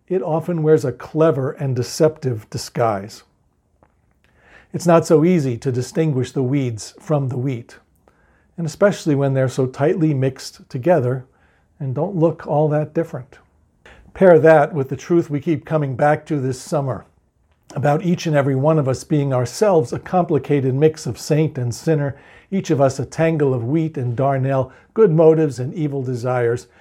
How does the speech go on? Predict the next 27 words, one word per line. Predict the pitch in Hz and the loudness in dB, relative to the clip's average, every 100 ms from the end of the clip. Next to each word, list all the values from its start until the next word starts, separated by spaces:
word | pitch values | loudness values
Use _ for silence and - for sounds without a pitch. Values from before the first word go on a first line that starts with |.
| _ _ _ | _ _ _
and | 180 | -6
you | 185 220 | -4 -4
end | 214 | 0
up | 220 214 | 0 2
with | 147 | 0
a | 143 | 0
reminder | 143 139 156 180 160 | 0 2 4 4 2
to | 139 | 0
be | 139 135 | 0 -2
very | 123 156 160 127 | 2 4 4 2
careful, | - 135 117 - - | -2 -4 -4 -10 -8
very | 156 175 156 | -2 0 -2
cautious | - 139 139 - 131 131 | -4 -4 -4 -6 -8 -6
and | 113 | -6
humble | 151 135 117 113 _ - - 135 | -4 -4 -4 -6 _ -20 -12 0
about | 147 156 | 2 4
both | 180 156 160 | 4 2 0
the | 151 - | -8 -2
accuracy | 156 180 185 175 170 - 170 190 | 0 0 2 0 0 0 0 0
of | 123 | 0
our | 135 135 | 0 0
human | 139 170 156 | 0 0 0
distinctions | 131 123 - 175 175 185 185 | -2 -4 0 0 0 -2 -2
between | - 143 170 160 139 | -4 -8 -4 -2 0
good | 147 160 | 4 2
and | 165 135 | 2 -2
evil | 135 131 131 | -2 -2 -4